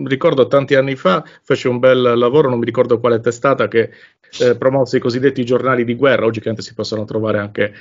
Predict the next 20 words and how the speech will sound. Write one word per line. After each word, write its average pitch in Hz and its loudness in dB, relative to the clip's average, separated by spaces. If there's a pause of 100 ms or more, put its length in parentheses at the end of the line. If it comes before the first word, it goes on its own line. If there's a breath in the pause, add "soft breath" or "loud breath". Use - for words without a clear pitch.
(220 loud breath)
online, 117 0
all'epoca 101 -2
non 104 -4
era 107 0
così. 113 2 (360 loud breath)
Eh, 113 2
è 139 -2
interessante, 131 0
però 123 4
ecco, 117 -2
oltre 117 0
che 113 -6
pensare 120 0
al 120 -2
millenovecentoquarantaquattro, 117 0
anche 107 -4
pensare 113 -2
agli 113 0 (100)
ultimi 135 -2
anni, 104 0